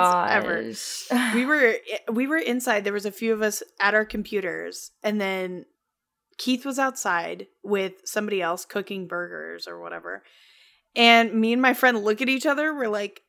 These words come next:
Speaker 1: "Should we go outside?" And we were like, "At-, yeah, absolutely." Like,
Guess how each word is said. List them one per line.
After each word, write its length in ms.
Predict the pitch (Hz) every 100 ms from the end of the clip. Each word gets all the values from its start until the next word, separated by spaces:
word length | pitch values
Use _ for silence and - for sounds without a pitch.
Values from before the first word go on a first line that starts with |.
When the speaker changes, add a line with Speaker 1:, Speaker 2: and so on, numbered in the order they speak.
| _
Speaker 1:
"Should 200 | - -
we 100 | 226 277
go 120 | 359
outside?" 480 | 349 - 202 220 285
And 300 | 359 - 220
we 60 |
were 80 | 226
like, 280 | 196 190 - _ -
"At-, 240 | 220 233 - _ _ -
yeah, 340 | 226 240 208 - _
absolutely." 680 | 214 226 208 220 226 254 196
Like, 240 | 196 196